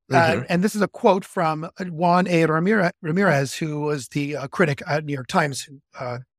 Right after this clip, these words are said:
Speaker 1: reviewed this. And the quote says, quote, "Sidney Lemon searingly captures the frantic essence of a person overwhelmed by the ceiling like a different internet. Peter Friedman imbues his counterarguments with genuine passion.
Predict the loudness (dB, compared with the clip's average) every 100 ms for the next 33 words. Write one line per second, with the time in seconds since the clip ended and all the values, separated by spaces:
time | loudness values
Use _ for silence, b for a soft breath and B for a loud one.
0 | _ -2 2 2 2 -2 -6 -6 -4 0
1 | 0 0 -2 -4 -6 -2 -2 -2 -10 -20
2 | _ _ -4 0 2 4 4 2 -2 -2
3 | 0 0 0 0 0 0 -2 -6 -6 -4
4 | -4 -4 -8 -4 -4 -4 -10 -10 -12 -6
5 | -4 -4 -8 -8 -6 -2 -2 -4 -8 -10
6 | -8 -4 -4 -2 -4 -8 b b -4 -2
7 | -2 -4 -4 -6 -8 -14 -12 -12 -16 _
8 | -20 _ _ _ _ -4 0 0 0 -2
9 | 0 -2 -4 -8 -2 0 -2 -4 -14 -14
10 | -4 0 2 2 0 -6 -8 -6 0 0
11 | 0 -4 -4 -6 -6 -10